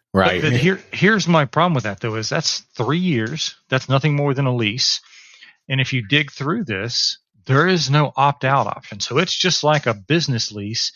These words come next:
Speaker 2: kinda like we deal with in, in, in our day job, um, that you,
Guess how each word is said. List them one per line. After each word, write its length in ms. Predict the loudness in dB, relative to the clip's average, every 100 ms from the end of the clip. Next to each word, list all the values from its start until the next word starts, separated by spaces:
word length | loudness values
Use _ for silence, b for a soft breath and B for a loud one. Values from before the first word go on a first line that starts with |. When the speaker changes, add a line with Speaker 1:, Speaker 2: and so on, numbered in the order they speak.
| B B B
Speaker 2:
kinda 160 | -6 -4
like 60 |
we 100 | -2
deal 160 | -2 0
with 180 | 0 -2
in, 160 | -4
in, 280 | -6 -6 -8
in 0 |
our 180 | -8 -6
day 180 | -2 -2
job, 360 | 0 -4 -4 -8 _ _ _ _ _ _ -8 0
um, 440 | 4 6 4 0 -6 B B B B B _ _
that 480 | 0 2 2 0 -6 _ _ _ _ _ _ _ _ _ _ _ _ _
you, 140 | -2